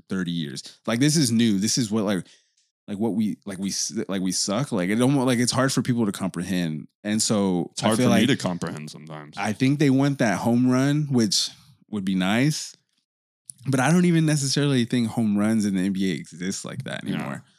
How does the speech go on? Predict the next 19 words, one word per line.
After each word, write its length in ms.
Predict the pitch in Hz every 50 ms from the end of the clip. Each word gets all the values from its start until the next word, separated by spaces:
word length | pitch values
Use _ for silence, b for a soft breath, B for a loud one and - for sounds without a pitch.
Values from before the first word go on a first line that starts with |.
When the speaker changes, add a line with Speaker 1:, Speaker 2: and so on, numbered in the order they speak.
| b b b
Speaker 1:
Like, 160 | 113 113 113
I 60 | 113
mean, 300 | 117 117 110 104 101 98 - _ _ _ _ _ _ _ _ -
what 120 | 123 127
was 140 | 139 135 123
the 80 | - 117
last 380 | 113 107 107 110 110 - -
big 260 | 104 110 104 104 95 92 - - _ _ _ _ _ _ _ - 101
rookie 240 | 101 104 104 - 110
to 80 | 101 95
come 180 | - 107 98 95
into 160 | 90 - 98
the 100 | 90 92
league 300 | 87 95 98 98 95 95
and 120 | 92 87
become 280 | 85 87 - 101 90 87
an 80 | 85
all-star? 560 | 73 87 92 90 - - 87 90 87 87 85 85
Like, 180 | 80 76 64